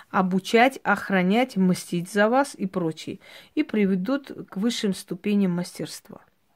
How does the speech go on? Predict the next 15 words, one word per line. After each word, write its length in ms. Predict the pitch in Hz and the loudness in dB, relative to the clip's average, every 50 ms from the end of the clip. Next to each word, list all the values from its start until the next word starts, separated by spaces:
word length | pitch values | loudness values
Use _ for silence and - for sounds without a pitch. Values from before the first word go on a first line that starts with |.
| _ _ _ _ - - - - - - - - - - _ - | _ _ _ _ -20 -20 -20 -20 -20 -20 -20 -20 -20 -20 _ 4
Поэтому 600 | 220 226 233 233 240 247 233 233 233 233 214 - - _ _ _ _ _ _ _ _ _ _ _ _ _ _ _ _ _ _ _ _ _ _ | 8 8 8 8 8 6 8 8 8 8 8 4 0 _ _ _ _ _ _ _ _ _ _ _ _ _ _ _ _ _ _ _ _ _ _
те, 160 | - - 233 | 0 2 2
которые 600 | 226 233 220 202 202 - 214 202 196 196 185 180 175 | 2 2 2 0 0 0 2 2 4 4 2 2 0
действительно 560 | 175 185 190 - - - 208 190 - 190 175 | -2 -6 -8 -8 -6 -6 -4 -2 -2 -2 -2
призваны, 600 | 185 - 196 185 185 170 180 185 190 196 208 214 | -2 0 0 0 0 0 0 0 2 2 2 0
те, 160 | 208 202 190 | 0 -4 -4
которые 500 | 185 - 185 - 180 180 180 175 175 170 | -4 -4 -6 -6 -6 -4 -4 -4 -4 -6
за 140 | 175 180 180 | -6 -8 -8
собой 440 | 180 - 214 202 190 190 190 175 - | -6 -4 -4 -2 -2 -2 -2 -2 -2
эту 280 | - - 180 - 190 | -4 -8 -10 -8 -8
силу 320 | 185 - - 185 165 165 165 | -10 -6 -6 -4 -4 -4 -4
чувствовали, 720 | - - - 214 190 - - - 180 170 170 170 170 175 | -6 -4 -2 -2 -2 -2 -4 -8 -6 -4 -4 -4 -4 -4
знают, 640 | 170 175 - 196 196 185 175 175 185 220 254 240 - - - | -4 0 2 4 4 4 4 2 2 0 -2 -6 -10 -16 -6
те, 140 | - 220 202 | -2 -2 0
которые 560 | 202 226 202 202 - 220 208 202 196 190 190 | 0 0 -2 0 2 4 6 6 6 4 4